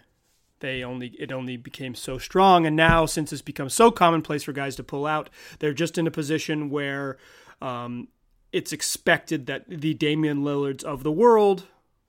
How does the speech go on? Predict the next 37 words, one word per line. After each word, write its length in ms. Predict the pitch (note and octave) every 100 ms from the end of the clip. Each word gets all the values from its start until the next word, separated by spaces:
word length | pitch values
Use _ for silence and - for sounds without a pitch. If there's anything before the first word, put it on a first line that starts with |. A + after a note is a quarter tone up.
| _
will 160 | D#3 D#3+
eventually 380 | C#3 C3+ - C#3+
decline. 540 | D#3 - C#4+ D3+ B2 - - - -
Um, 340 | G#3 A3 G#3 - _
this 320 | G3 C4+ -
isn't 300 | B3+ B3 C4+
a, 160 | G3+ D3 -
this 260 | F3 A#3+
isn't 180 | C#4 B3+
a 60 | A#3
surprise, 580 | F3+ - D3 B2+ C#3+ -
though. 400 | - - - -
Uh, 60 |
I, 300 | D#3 D3 D#3+ -
I, 340 | F#3+ F3 D#3+ D#3 _ _ _ _ _ -
thank 360 | - B3 C4+
goodness, 420 | - G#3 G#3 C#3+ -
timing-wise, 760 | D#3 G3+ A3+ C#3+ B2 C#3+ -
I 80 | D#3
got 280 | D3+ D#3 -
slightly 580 | - E3 E3+ A3 A3+ F3
ahead 160 | C3+
of 100 | C#3+
this 200 | A#2+ B2+
news. 220 | C#3 E3 G3
I 140 | D3+
hope 320 | - A#3+ -
you 100 | B3+
listened 520 | F#3 F#3 G3+ G3+ A3
to 380 | - D#3+ D#3 E3 D3
the 80 |
podcast 460 | D3 E3 D#3 E3 C#3+
that 120 | D#3
came 220 | - D#3
out 120 | C#3+ C#3
on 120 | C3+
Monday. 540 | D3 F3+ G#3+ B2+ B2